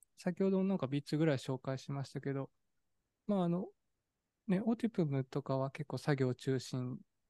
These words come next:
ていうようなところが、あの、特徴的であったりとか。で、アメリカのオーティーピーエフとかは結構面白いところって、なんかこう、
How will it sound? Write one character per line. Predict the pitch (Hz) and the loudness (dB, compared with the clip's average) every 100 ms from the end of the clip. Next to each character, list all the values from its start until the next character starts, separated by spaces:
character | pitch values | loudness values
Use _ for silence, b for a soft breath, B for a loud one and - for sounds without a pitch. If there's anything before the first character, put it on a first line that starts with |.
| - | -6
て | 135 | -2
い | |
う | |
よ | 135 | 0
う | 156 | 0
な | 127 | -2
と | 127 | -6
こ | - | -10
ろ | 135 131 | -10 -8
が、 | 135 131 - | -10 -10 -10
あ | 143 | -8
の、 | 139 143 | -6 -8
特 | - - | -12 -10
徴 | 135 | -10
的 | 127 131 135 | -8 -8 -8
で | 143 | -10
あ | |
っ | 143 | -10
た | - | -12
り | 156 | -14
と | - | -14
か。 | - - _ _ _ _ _ _ - | -18 -20 _ _ _ _ _ _ -4
で、 | 196 | 2
ア | |
メ | 214 | 4
リ | 254 | 4
カ | 226 233 | 4 4
の | 226 214 - _ _ - | 4 2 -4 _ _ -12
オ | |
ー | 208 | -4
テ | 220 | -2
ィ | |
ー | |
ピ | 220 | 2
ー | 226 | 4
エ | |
フ | 220 | 4
と | 165 | 2
か | - 135 131 | 2 2 2
は | 131 | -2
結 | - 156 _ _ _ _ | -4 -8 _ _ _ _
構 | 151 143 | -4 -2
面 | 156 147 | 0 0
白 | - 147 147 143 | 0 0 2 2
い | 131 | -2
と | 135 | -6
こ | - | -6
ろ | 127 | -6
っ | |
て、 | - | -4
な | 156 | -4
ん | 202 | -4
か | 156 | -4
こ | - 127 | -4 -2
う、 | - | -4